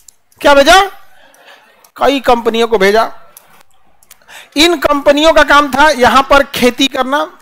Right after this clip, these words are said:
जो भी यहां किसान है खेती कर रहे हैं उनसे सामा-, क्या करना,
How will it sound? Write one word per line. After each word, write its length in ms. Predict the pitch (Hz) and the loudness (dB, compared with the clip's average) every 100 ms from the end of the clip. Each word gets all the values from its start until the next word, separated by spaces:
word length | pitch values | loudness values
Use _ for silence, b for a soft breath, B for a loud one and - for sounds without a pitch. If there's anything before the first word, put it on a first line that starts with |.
| - | -4
जो 160 | 233 | 0
भी 140 | 285 302 | 2 4
यहां 160 | 285 | 2
किसान 340 | 262 254 277 285 | 2 0 2 2
है 60 | |
खेती 340 | 277 - 254 285 | 0 -2 -2 0
कर 180 | 294 269 | 2 2
रहे 120 | 254 | 2
हैं 180 | 269 277 b b b b b | -2 -8 b b b b b
उनसे 320 | 262 269 277 | -4 0 2
सामा-, 380 | 262 254 254 247 | 2 0 0 -2
क्या 140 | - 277 | 2 2
करना, 580 | 262 233 196 151 - | 2 2 0 -2 -10